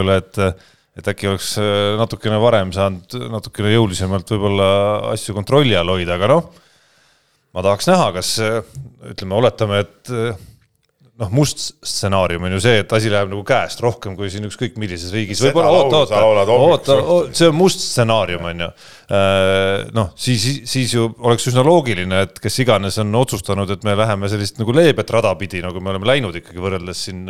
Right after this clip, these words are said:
Speaker 1: muu Euroopaga. Et noh, siis need inimesed, kes nii otsustasid, siis võtavad ka täie vastutuse selle otsuse eest.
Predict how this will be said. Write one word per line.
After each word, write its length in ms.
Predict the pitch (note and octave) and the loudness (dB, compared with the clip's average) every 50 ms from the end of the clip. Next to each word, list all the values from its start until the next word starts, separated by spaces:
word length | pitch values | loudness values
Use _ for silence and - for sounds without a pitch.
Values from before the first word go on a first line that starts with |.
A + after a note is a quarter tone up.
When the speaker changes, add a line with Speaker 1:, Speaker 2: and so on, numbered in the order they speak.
| F2+ | -10
Speaker 1:
muu 220 | F2+ A2 A2+ G2 F2+ | -6 -6 -4 -4 -4
Euroopaga. 480 | - G2 F#2+ E2+ - - - - A#2+ - - _ _ _ _ _ _ _ | -4 -6 -6 -8 -10 -12 -12 -12 -12 -12 -12 _ _ _ _ _ _ _
Et 120 | F#2+ E2+ A2 | -8 -4 -2
noh, 80 | G#2 F2+ | -2 -2
siis 220 | - G#2+ G2 G2+ | -2 -4 -2 0
need 160 | G#2+ G2+ G#2+ | 0 0 0
inimesed, 240 | G#2+ G#2+ G2+ F#2 F2+ - | 0 0 0 -2 -4 -6
kes 280 | - G2 - - - A2+ | -6 -6 -4 -4 -2 -2
nii 160 | G#2+ G#2+ A#2 | 2 2 2
otsustasid, 480 | A2+ - - - - A2 G2+ A2 G2 | 2 0 -2 -6 -6 -4 -2 -2 -2
siis 240 | - - A2+ - - - | -2 -4 -4 -4 -2 -2
võtavad 380 | G#2+ A2 - A2+ A2 A2+ A2 - | -2 -2 0 0 0 0 0 -2
ka 200 | - A2+ A2+ A2+ | -2 -2 0 0
täie 320 | - B2+ B2 B2 A#2+ A#2+ | 0 -2 -2 0 0 0
vastutuse 560 | A#2 C3 D#3+ D3+ - A2+ - - F2+ F2+ E2+ D#2+ | 2 2 0 0 0 -4 -8 -8 -8 -10 -8 -8
selle 160 | F2+ E2+ F#2 | -6 -4 -4
otsuse 400 | G#2 - - - F2 - - - | -4 -4 -6 -12 -16 -16 -14 -14
eest. 160 | - - - | -16 -16 -18